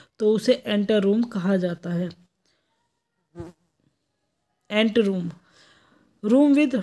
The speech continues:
toilet facility, लेबोरेटरी नहीं कहा जाता। ये तो आसान ही था अगर पहचान की, जिसमें टॉयलेट होंगे उसे लेबोरेटरी थोड़ी कहा जाएगा, लेबोरेटरी शौचालय नहीं कहा जाता है, तो ये वाला गलत हुआ।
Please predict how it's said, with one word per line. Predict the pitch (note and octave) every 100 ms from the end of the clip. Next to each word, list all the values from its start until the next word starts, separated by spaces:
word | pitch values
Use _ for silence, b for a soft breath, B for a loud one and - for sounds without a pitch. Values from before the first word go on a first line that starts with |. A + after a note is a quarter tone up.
| -
toilet | A#3 A3+ A#3 B3
facility, | - A#3 B3 A#3 A#3+ B3+
लेबोरेटरी | G#3 G#3+ A3 A#3 A#3 A#3+
नहीं | A#3+ A#3
कहा | G#3 G3
जाता। | F#3+ F#3
ये | G#3
तो | A3
आसान | G#3+ A3 A#3 A#3
ही | A#3+ A#3+
था |
अगर | A#3+ A3+
पहचान | - A3 A3 A3
की, | A3
जिसमें | G3 G3 A3+
टॉयलेट | A3+ G#3+ G#3+ A3+
होंगे | A3+
उसे | A3+
लेबोरेटरी | G#3 F#3+ F#3 G#3+ G#3 A3+
थोड़ी | - G#3 G#3+
कहा | G#3 F#3+ G3+
जाएगा, | F#3+ F#3 E3+ F3 - _ _ -
लेबोरेटरी | G3 G3 G3 G3 A#3
शौचालय | - G3+ G3+ G3+ G3+ G#3+
नहीं | A#3 A3+
कहा | G3+ F#3+
जाता | F3 E3+ E3+
है, | E3 - b b b b -
तो | G#3
ये | F#3+
वाला | F#3 G#3 A#3
गलत | F#3+ F#3+ F#3+
हुआ। | F#3 F3